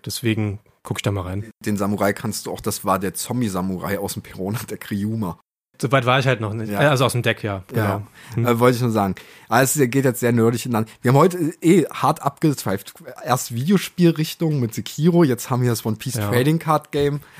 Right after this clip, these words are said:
Speaker 2: Auch noch Fighting Games hatten wir schon.
Speaker 1: Stimmt.
Speaker 2: Was ist das heute für eine Folge? Und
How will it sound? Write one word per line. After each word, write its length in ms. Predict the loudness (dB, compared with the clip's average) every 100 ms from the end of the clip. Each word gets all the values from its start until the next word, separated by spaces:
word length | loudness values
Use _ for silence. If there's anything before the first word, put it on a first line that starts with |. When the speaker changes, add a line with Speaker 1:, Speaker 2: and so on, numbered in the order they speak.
| -6
Speaker 2:
Auch 140 | 2
noch 140 | 2
Fighting 400 | 2 2 2 2 0
Games 260 | -2 -4
hatten 160 | -8 -6
wir 80 | -4
schon. 280 | 0 0
Speaker 1:
Stimmt. 80 | -2 -14 0
Speaker 2:
Was 180 | 0 0
ist 140 | 2
das 160 | 2 6
heute 180 | 4 4
für 80 | 0
eine 100 | 0
Folge? 400 | 2 4 4 0 -6 -16 -18 -20 _
Und 340 | 6 6 6